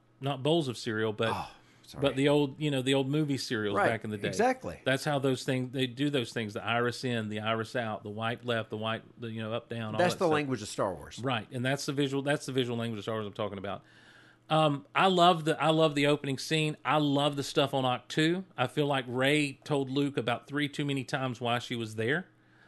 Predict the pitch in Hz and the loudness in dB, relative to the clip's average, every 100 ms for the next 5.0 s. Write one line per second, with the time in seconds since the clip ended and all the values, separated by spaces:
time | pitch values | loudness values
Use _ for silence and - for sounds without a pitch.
0 | - - 120 120 117 107 - - 190 - | -20 -4 0 2 0 -4 -10 -12 -8 -8
1 | 226 - _ - 320 - - 160 180 185 | -8 -14 _ 0 2 4 4 6 6 6
2 | 175 175 156 226 233 254 220 175 170 208 | 4 4 4 4 4 0 0 -4 -4 -4
3 | 208 190 170 208 202 214 - - _ _ | -2 -2 -4 -2 0 0 -2 -14 _ _
4 | - 147 - 196 196 165 139 127 - | -12 -8 -4 -4 0 2 4 2 -4